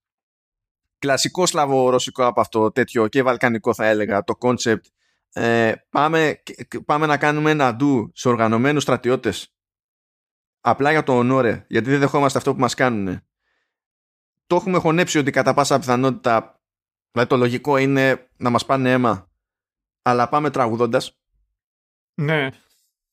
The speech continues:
Speaker 2: Π-, ε, πότε θα κάνει ξαστεριά;
Speaker 1: Είναι, είναι προβλεπέ, θα, θα έλεγα αυτό.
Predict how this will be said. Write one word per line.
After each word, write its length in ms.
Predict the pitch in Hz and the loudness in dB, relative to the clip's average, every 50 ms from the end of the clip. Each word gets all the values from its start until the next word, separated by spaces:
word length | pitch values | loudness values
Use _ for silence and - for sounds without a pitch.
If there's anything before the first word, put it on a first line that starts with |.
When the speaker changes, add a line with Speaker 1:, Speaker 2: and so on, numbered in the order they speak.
| _ _ _ _ _ _ _ _ _ | _ _ _ _ _ _ _ _ _
Speaker 2:
Π-, 80 | - 165 | 0 2
ε, 180 | 160 165 165 | 2 2 2
πότε 300 | - - 202 - - 180 | 0 0 -2 0 0 0
θα 120 | 147 151 139 | -2 -2 -2
κάνει 340 | - 165 165 170 175 170 | 0 0 0 0 0 -4
ξαστεριά; 720 | 160 - - 143 - - 147 147 165 170 160 143 127 - _ _ _ _ _ _ _ _ _ _ _ _ _ _ _ _ _ _ _ _ _ _ _ _ _ _ _ _ _ _ _ | -8 -8 -10 -8 -2 -2 -2 -2 -2 -2 -2 -4 -4 -6 _ _ _ _ _ _ _ _ _ _ _ _ _ _ _ _ _ _ _ _ _ _ _ _ _ _ _ _ _ _ _
Speaker 1:
Είναι, 320 | - 151 165 170 165 160 - | -2 0 2 2 2 2 2
είναι 200 | 160 165 160 160 | 2 2 2 2
προβλεπέ, 640 | - 156 147 139 139 135 131 - 107 92 87 - _ _ _ | 2 4 2 4 4 2 2 2 -2 -2 -2 -8 _ _ _
θα, 420 | _ - 107 107 104 - 117 120 104 | _ -6 -4 -2 -2 -2 -4 -4 -4
θα 100 | 104 104 | -4 -4
έλεγα 240 | 104 95 90 85 | -4 -2 -4 -6
αυτό. 280 | 82 - - 82 85 | -8 -10 -14 -20 -20